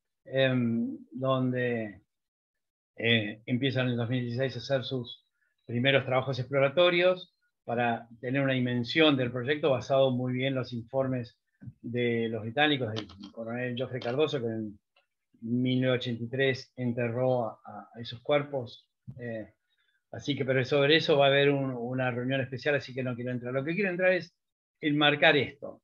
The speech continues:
Es, posiblemente en la historia argentina, el proyecto humanitario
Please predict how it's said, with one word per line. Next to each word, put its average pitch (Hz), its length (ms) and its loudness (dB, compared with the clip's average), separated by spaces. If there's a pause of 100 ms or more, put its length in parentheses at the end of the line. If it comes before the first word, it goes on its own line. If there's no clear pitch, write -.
Es, - 400 -6 (1080)
posiblemente 190 720 6
en 131 100 2
la 127 80 0
historia 160 300 4
argentina, 135 720 -4 (640)
el 143 220 2
proyecto 160 400 0
humanitario 135 880 2